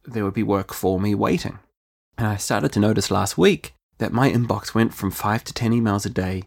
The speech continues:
down to one, maybe two. So in the case of a few days, I went from full steam having too much work to having potentially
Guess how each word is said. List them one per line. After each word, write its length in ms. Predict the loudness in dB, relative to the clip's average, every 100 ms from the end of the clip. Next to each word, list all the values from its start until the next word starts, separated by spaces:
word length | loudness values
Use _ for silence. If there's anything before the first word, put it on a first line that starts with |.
| -4
down 200 | -4 -2
to 140 | -4
one, 440 | -4 -2 -4 -6 -14 _ -10
maybe 540 | -6 0 2 2 0
two. 400 | -6 -2 -2 -2 _ _ _ _
So 260 | -2 4 6
in 120 | 6
the 60 | 2
case 520 | 0 0 2 2 -4 -8
of 320 | 0 4 2 0
a 80 | -12
few 320 | -4 0 2
days, 540 | 2 2 2 0 -6 -8
I 140 | -4
went 240 | 0 -2 -2
from 260 | -2 -2 -2
full 300 | 0 0 2
steam 440 | 0 2 4 2
having 280 | 0 -2 0
too 140 | 2
much 260 | 2 2 -2
work 380 | -2 -2 -6 -20 _ -6
to 100 | -2
having 340 | 0 0 0
potentially 540 | -2 -4 -4 -2 -4